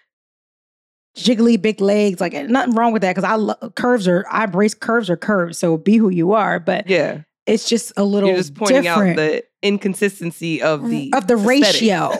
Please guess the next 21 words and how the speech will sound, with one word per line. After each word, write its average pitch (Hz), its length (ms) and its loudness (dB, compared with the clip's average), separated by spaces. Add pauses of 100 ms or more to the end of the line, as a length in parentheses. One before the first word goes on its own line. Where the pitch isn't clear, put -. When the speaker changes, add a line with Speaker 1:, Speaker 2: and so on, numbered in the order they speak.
Speaker 2:
<laughs> 220 100 -6
Speaker 1:
right? 262 320 4
Speaker 2:
Yeah. 185 200 -4
Speaker 1:
So, 226 680 0 (180)
Speaker 2:
Right. 156 360 0
Speaker 1:
and 269 120 0
then 254 100 2
you 254 140 2
probably 214 420 0
could 208 200 -4
assume 185 300 -4
that 170 80 -4
m-, 170 280 -4
perhaps 147 680 -6 (320)
some 180 200 -4
lipo 151 380 -6
or 147 100 -8
something 147 340 -14
else - 240 -14
was - 180 -16
done 165 480 -4